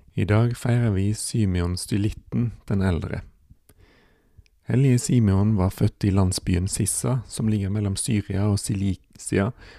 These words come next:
omkring år tre hundre og nitti. Fra hans unge alder av hadde hans fromme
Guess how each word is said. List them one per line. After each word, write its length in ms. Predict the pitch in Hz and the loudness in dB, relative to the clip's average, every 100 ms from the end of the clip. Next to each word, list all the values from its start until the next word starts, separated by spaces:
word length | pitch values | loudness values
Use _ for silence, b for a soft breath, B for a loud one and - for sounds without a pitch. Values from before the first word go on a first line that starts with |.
| B B | B B
omkring 480 | 127 131 123 117 107 | 0 0 2 2 4
år 240 | 107 - | 4 2
tre 220 | - 98 | 0 2
hundre 240 | 90 87 87 | 2 2 0
og 60 | |
nitti. 320 | 87 - - - - - _ _ b b b b b b | -2 -4 -10 -10 -16 -20 _ _ b b b b b b
Fra 400 | - - 120 117 | -20 -6 -2 0
hans 240 | 123 117 - | 0 -2 -2
unge 320 | 131 143 113 | 0 2 2
alder 320 | 120 110 101 | 2 2 2
av 320 | 101 110 107 - 104 95 | 2 0 -2 -4 -2 -2
hadde 240 | 101 120 | -4 -4
hans 240 | 113 - | -4 -6
fromme 320 | - 101 113 | -2 2 4